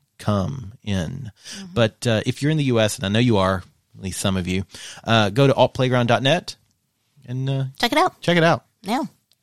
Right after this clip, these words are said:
Speaker 1: Also, if you want, like, something naughty to play with, I mean, it's getting to that point in the year where we, we have to deal with family.
Speaker 2: Mm-hmm.
Speaker 1: We're coming up on family time.
Speaker 2: And you need a reprieve.
Speaker 1: And you need a reprieve. Um,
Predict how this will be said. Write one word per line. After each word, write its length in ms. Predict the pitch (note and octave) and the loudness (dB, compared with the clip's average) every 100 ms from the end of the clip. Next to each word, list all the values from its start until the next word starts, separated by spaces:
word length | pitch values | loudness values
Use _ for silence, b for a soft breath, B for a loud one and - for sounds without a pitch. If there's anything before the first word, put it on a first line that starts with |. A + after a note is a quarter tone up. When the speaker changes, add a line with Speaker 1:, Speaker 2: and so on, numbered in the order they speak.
| _ _ _ _ _ _ _ _ _ | _ _ _ _ _ _ _ _ _
Speaker 1:
Also, 300 | A3+ - B2+ | 4 6 6
if 160 | A#2 - | 6 2
you 100 | D#3+ | 2
want, 240 | C#3 B2+ | 2 0
like, 240 | A#2+ A2 - | 0 -2 0
something 440 | D3 B2 A2 G#2 | -2 -2 -2 0
naughty 280 | A2 A2+ A2 | 2 4 4
to 80 | G#2 | 0
play 240 | - G#2+ | 4 6
with, 340 | G#2 G#2+ G#2 - | 6 6 4 0
I 60 | A2 | -2
mean, 120 | A2+ | 0
it's 140 | - | -2
getting 180 | - A#2+ | -4 -2
to 60 | A2 | 0
that 160 | G2+ | 0
point 200 | - G2+ | 0 0
in 120 | F#2 | 0
the 80 | F#2 | -2
year 340 | F2 F2 E2+ E2+ _ _ _ _ _ _ _ _ | -4 -4 -6 -8 _ _ _ _ _ _ _ _
where 420 | A2+ A2 G#2 G2+ F#2+ B B B B B B | -2 2 4 4 0 B B B B B B
we, 460 | B2+ A#2+ A#2+ B2 - _ _ _ _ _ _ | -4 -2 0 -2 -4 _ _ _ _ _ _
we 100 | E3 | 0
have 160 | D#3 D3+ | 2 2
to 60 | |
deal 140 | C3+ A2+ | 0 0
with 100 | F#2 | 0
family. 440 | F#2+ E2+ D2+ D2 B B B | -4 -6 -8 -10 B B B
Speaker 2:
Mm-hmm. 380 | G3+ G3 G3+ G3+ - | -4 -2 -2 -4 -6
Speaker 1:
We're 100 | B2+ | -6
coming 200 | C3 B2 | 0 0
up 120 | A#2 | 0
on 100 | G#2 | -2
family 280 | F2+ C#2 C#2 | -2 -6 -6
time. 320 | D#2+ - G2+ - | -8 -10 -6 -2
Speaker 2:
And 140 | G3+ | 0
you 60 | G3 | 2
need 140 | F#3+ F#3 | 2 0
a 40 | |
reprieve. 640 | F#3+ F3 F#3 D#3 D#3+ - - | -2 -2 -2 -2 -4 -6 -2
Speaker 1:
And 100 | A#2 | 0
you 100 | A2+ | 2
need 140 | G#2+ | 2
a 40 | G#2 | 0
reprieve. 680 | G2 F2+ - D#2 C2 - - B B B _ | -4 -8 -8 -10 -10 -16 -20 B B B _
Um, 440 | F#2+ F#2+ F#2 F#2 | -4 -2 -2 -4